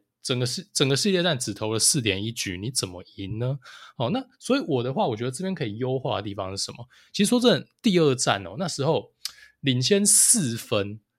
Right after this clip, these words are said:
派霸曼上来守，我就觉得，哇，这个，这个不大像是第一站推布里汉先出来有一点点下士对上士的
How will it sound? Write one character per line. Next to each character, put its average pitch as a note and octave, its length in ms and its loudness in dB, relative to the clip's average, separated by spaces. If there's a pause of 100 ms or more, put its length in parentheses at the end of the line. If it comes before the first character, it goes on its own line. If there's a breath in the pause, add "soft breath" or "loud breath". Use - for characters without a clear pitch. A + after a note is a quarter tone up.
派 G#3 160 4
霸 F3 280 4
曼 F3 120 4
上 E3+ 160 0
来 A2 160 2
守， - 360 0
我 B2+ 200 -2
就 B3+ 140 2
觉 D3 260 -4
得， D3+ 180 -6
哇， E3+ 160 -10 (120)
这 B3 80 -6
个， D3+ 300 -6 (520 loud breath)
这 D#4 120 0
个 G#3 80 2
不 - 180 -6
大 E3+ 300 4
像 D#3 280 4
是 C#3 340 -2 (180)
第 E3 120 0
一 E3+ 80 2
站 D3+ 200 4
推 C#3+ 200 4
布 C#3 220 -4
里 G2+ 140 -6
汉 B2 180 0
先 C3 200 0
出 C3+ 200 -2
来 A2+ 100 2
有 G#2+ 180 0
一 D3+ 60 2
点 A#2+ 200 0
点 G#2 280 -2
下 A#2 300 4
士 B2 180 -2
对 A#2 160 2
上 G#2 280 -2
士 G#2 300 -4
的 F#2+ 260 -4